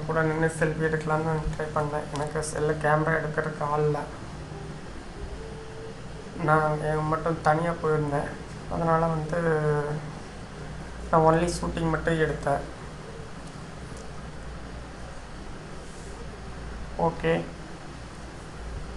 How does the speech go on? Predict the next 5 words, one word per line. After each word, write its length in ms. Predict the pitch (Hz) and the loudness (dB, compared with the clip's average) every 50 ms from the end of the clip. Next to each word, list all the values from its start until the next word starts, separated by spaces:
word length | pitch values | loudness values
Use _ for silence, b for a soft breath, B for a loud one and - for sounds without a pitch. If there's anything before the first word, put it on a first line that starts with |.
| - - - 170 160 | -8 -4 2 4 4
நம்ம 240 | 156 156 156 185 220 247 254 - - - - - - - | 6 6 6 6 6 4 0 -2 -6 -8 -10 -6 -4 -4
இப்போ 160 | 180 - 165 170 170 - | -4 0 0 0 0 2
கோயிலுக்கு 400 | - 165 175 180 175 175 175 175 165 156 | 2 4 4 4 4 0 0 2 4 4
வெளியே 240 | 151 156 170 175 170 165 | 4 4 4 4 6 6
வந்துட்டோம். 400 | 156 156 151 151 151 156 202 240 | 6 6 4 4 8 8 8 8